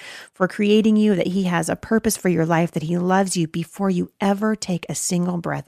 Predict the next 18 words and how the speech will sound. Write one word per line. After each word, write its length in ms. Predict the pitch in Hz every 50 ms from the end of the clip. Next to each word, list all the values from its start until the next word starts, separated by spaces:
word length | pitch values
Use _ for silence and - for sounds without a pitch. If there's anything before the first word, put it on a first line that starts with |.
| _
outside 460 | - 156 160 - - - 170 160 151 147
of 120 | 143 -
your 120 | 160 147
mother. 340 | 156 - - - - 185 - - - - - - - - - _ _ _
And, 360 | - 190 185 175 170 170 160 165
uh, 260 | 160 156 165 165 - - _ _ 196
God 240 | 190 220 226 277 277
has 160 | 247 240 -
so 260 | - - - 254 262
much 320 | 254 240 214 - - - -
to 140 | - 190 175
say. 180 | - 180 170
His 240 | 175 180 226 220 -
word 260 | 208 214 233 226 214
is 80 | 220 202
so 260 | - - 233 233 226
full 420 | 214 - - 190 175 160 165 -
of 280 | - - 185 185 165 170